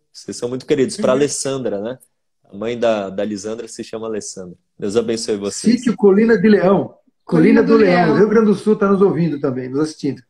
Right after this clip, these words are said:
Speaker 3: Um abraço.
Speaker 2: Bri-, obrigada pela dica da cenoura. Eu vou fazer, hein? Muito obrigada. Eu tenho seguido aí vocês.
Speaker 1: E
Speaker 2: Mas
Speaker 1: assim,
Speaker 2: fala,
Speaker 1: eu
Speaker 2: desculpa.
Speaker 1: Não, imagina. É,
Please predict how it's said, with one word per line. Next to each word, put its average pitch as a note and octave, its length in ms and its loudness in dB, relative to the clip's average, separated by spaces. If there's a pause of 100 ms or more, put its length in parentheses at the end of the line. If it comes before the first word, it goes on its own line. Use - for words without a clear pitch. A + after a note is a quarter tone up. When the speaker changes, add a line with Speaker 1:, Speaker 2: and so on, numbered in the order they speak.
(220)
Speaker 3:
Um E3+ 60 -4
abraço. F3+ 460 0
Speaker 2:
Bri-, C#4 240 0
obrigada D#4+ 300 0
pela F4+ 340 2
dica E4 320 0
da E4+ 180 0
cenoura. D4 480 2
Eu A3+ 80 -2
vou D4 160 -2
fazer, D4 480 0
hein? E4 240 -2 (400)
Muito B3+ 240 2
obrigada. D#4+ 380 2
Eu - 60 -6
tenho D4+ 180 0
seguido D#4 400 2
aí D4+ 120 -2
vocês. F#3 540 -4 (880)
Speaker 1:
E C#3+ 100 4
Speaker 2:
Mas D3 120 2
Speaker 1:
assim, D#3 180 2
Speaker 2:
fala, G3+ 260 4
Speaker 1:
eu C3+ 100 6
Speaker 2:
desculpa. B2+ 440 -4 (300)
Speaker 1:
Não, D#3+ 240 2
imagina. D3 640 -4
É, A2 440 -6